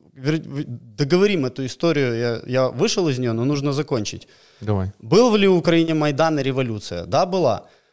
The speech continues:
Speaker 1: Но была ли это в пользу, э, граждан Украины, людей, которые вышли на Майдан? Л-, революция достоинства? Однозначно нет.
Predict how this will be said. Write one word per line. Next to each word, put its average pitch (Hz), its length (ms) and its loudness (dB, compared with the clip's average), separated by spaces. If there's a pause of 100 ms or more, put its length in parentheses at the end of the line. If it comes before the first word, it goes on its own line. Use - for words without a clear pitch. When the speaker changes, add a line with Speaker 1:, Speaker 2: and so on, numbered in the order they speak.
(420)
Speaker 1:
Но 135 160 0
была 151 300 4
ли 226 100 2
это 208 200 0
в - 100 -18
пользу, 143 340 0
э, 117 1000 -2
граждан 127 380 0
Украины, 139 380 -2
людей, 117 280 -2
которые 117 320 -6
вышли 120 260 -4
на 120 120 -2
Майдан? 107 420 -4
Л-, 117 200 -10
революция 131 500 -2
достоинства? 107 500 -6
Однозначно 139 600 -2
нет. 101 300 -8